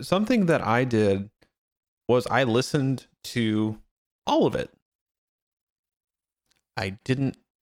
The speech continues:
act on all of it. That's, that's a different story altogether. So,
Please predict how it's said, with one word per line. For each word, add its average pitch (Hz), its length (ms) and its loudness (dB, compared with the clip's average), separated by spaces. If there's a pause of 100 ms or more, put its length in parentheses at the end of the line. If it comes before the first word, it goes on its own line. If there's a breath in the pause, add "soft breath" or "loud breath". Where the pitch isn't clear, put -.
(180)
act - 480 -4 (180)
on 151 220 -4
all 50 260 -4
of 60 100 -8
it. - 160 -6 (640)
That's, 98 260 -2
that's 107 300 -2
a 110 40 0
different 104 320 0
story 101 320 2
altogether. 90 600 0 (1040)
So, 98 600 0